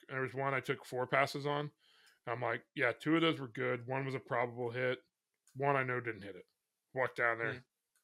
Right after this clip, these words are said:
Speaker 1: there's a mic. It's like, <laughs> they, they were, uh, they were tough. It definitely
Speaker 2: Yeah.
Speaker 1: separated the, you know, top guys like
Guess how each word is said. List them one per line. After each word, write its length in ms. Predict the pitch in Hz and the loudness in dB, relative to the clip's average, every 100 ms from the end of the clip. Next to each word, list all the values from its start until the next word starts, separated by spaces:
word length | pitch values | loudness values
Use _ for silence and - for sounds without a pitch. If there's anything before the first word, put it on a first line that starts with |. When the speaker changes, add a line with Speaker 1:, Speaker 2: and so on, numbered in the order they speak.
| - | -4
Speaker 1:
there's 140 | 123 | -4
a 40 | 110 | -2
mic. 280 | 110 98 - | -6 -6 -10
It's 160 | - | -16
like, 80 | - - - - _ _ _ _ | -14 -14 -16 -20 _ _ _ _
<laughs> 680 | - - - - _ _ - | -18 -16 -16 -20 _ _ 0
they, 220 | 139 139 131 | 2 2 6
they 140 | 143 | 6
were, 340 | 147 147 143 | 8 6 6
uh, 160 | 135 127 | 6 4
they 100 | 123 | 4
were 120 | 151 | 2
tough. 440 | 143 139 107 - - _ _ _ | 4 2 0 -6 -20 _ _ _
It 160 | 131 120 | -6 2
definitely 720 | 143 139 139 135 135 131 127 | 4 4 2 -4 -2 0 0
Speaker 2:
Yeah. 60 | 123 | -2
Speaker 1:
separated 800 | - 143 127 127 123 127 123 113 | 0 0 2 0 2 2 0 -2
the, 440 | 120 117 117 117 110 _ _ _ _ _ _ _ _ _ _ | -6 -6 -6 -8 -10 _ _ _ _ _ _ _ _ _ _
you 60 | 120 | -8
know, 120 | 113 - | -8 -2
top 280 | 143 127 - | 2 2 2
guys 320 | 123 120 117 | 2 2 0
like 220 | 120 113 | -4 -6